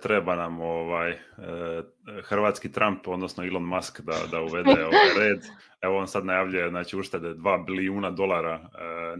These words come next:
Speaker 1: na, na javnom sektoru. Vidit ćemo kako će, kako će to <laughs> izgledat, hoće li patit javne usluge, ali da, mislim da se možemo složit, e, manje više svi da u Hrvatskoj prostora za to ima, ali dobro,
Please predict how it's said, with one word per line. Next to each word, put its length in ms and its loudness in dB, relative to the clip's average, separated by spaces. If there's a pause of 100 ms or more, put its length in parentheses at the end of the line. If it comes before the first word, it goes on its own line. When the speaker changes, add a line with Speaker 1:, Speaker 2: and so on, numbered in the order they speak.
(100)
Speaker 1:
na, 160 -4 (340)
na 120 -2
javnom 320 6
sektoru. 420 0
Vidit 200 -2
ćemo 240 -12
kako 240 -4
će, 200 -8 (140)
kako 240 -6
će 140 -12
to 200 -12
<laughs> 80 -6
izgledat, 460 0
hoće 220 -4
li 140 -4
patit 300 -4
javne 280 0
usluge, 380 -6
ali 280 -2 (400)
da, 180 0
mislim 240 -10
da 40 -8
se 80 -10
možemo 260 -6
složit, 440 -6
e, 40 -8 (280)
manje 240 -4
više 140 -6
svi 140 -4
da 100 0
u 40 -2
Hrvatskoj 460 -2
prostora 360 -4
za 120 -8
to 180 -2
ima, 180 -2
ali 80 -4
dobro, 220 -4